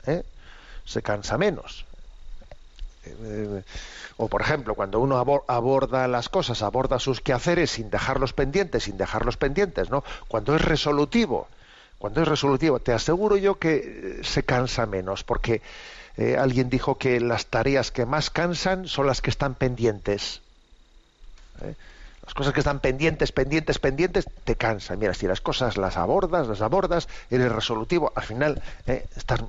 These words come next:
más descansado. O sea, que yo creo que, que Jesús, algo en lo que nos ilumina, no solo es en saber descansar, en a-,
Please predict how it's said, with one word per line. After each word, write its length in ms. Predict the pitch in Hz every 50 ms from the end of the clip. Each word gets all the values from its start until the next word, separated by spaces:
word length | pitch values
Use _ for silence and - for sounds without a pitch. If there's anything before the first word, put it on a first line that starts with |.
| - -
más 280 | 120 117 113 110 101
descansado. 540 | 107 101 - - 101 101 - - 104 98 92
O 340 | - - - - - - -
sea, 100 | - 127
que 120 | - 131
yo 100 | 123 165 165
creo 140 | 185 185 -
que, 280 | - 156 131 - - - - - - - - - - - - - - - - _
que 120 | - - 123
Jesús, 480 | 90 104 113 - 180 170 151 - - - - 147 - - - - - -
algo 400 | 156 156 160 139 151 147 143 - 147
en 140 | 147 127 127
lo 100 | 131 123
que 120 | - 131
nos 200 | 123 120 - -
ilumina, 540 | 131 123 117 127 143 175 180 151 135 135 143 - - - - _ _ _ _ _ _ _ - _ _ _ - - -
no 180 | 123 135 143
solo 320 | - - 151 143 131 123 135
es 220 | 143 135 - - - - - - - _ _ _ -
en 120 | 139 131 120
saber 360 | - - 120 117 131 123 110
descansar, 680 | 127 117 - - 113 110 110 - 208 196 - - - - - - - -
en 220 | - 151 131 123
a-, 120 | 110 107